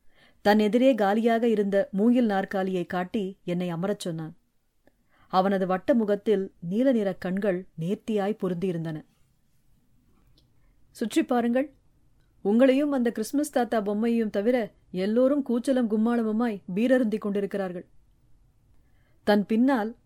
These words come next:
முதுகில் பரிசு மூட்டையுடன் சிரித்தபடி நிற்கும் தடித்த அட்டையிலாலான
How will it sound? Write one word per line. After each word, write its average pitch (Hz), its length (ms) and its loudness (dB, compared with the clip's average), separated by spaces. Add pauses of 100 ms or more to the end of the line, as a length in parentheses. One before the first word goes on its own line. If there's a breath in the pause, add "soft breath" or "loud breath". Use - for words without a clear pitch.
(100)
முதுகில் 233 460 0
பரிசு 240 340 -2
மூட்டையுடன் 226 560 0
சிரித்தபடி 247 540 0
நிற்கும் 202 500 -2
தடித்த 240 420 -2
அட்டையிலாலான 202 880 -2